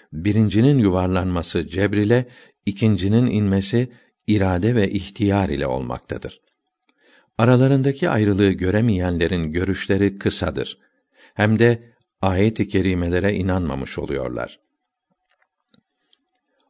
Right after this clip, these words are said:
Allahü Teala'nın emirlerini, yasaklarını lüzumsuz, yersiz görmüş oluyorlar.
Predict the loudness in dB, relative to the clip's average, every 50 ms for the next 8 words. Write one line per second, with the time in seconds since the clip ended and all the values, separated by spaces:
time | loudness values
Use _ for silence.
0 | _ _ _ 0 2 4 6 6 6 6 4 2 2 2 0 2 2 2 2 0
1 | 2 2 2 2 2 0 0 -2 -2 -2 -2 0 0 0 0 0 -2 -2 -2 -2
2 | -2 -2 -2 -2 -2 -2 -4 -6 -4 -4 -2 -2 0 0 -2 -2 -2 -4 -4 -8
3 | -14 -20 _ _ _ -10 -4 0 0 0 2 2 0 0 0 -2 -2 0 0 0
4 | 0 -4 -12 _ _ _ _ -12 -8 -2 0 0 0 0 -2 -2 0 0 0 0
5 | 0 -2 -2 -2 -2 -6 -8 -6 -6 -6 -4 -4 -4 -6 -6 -8 -8 -8 -8 -10
6 | -12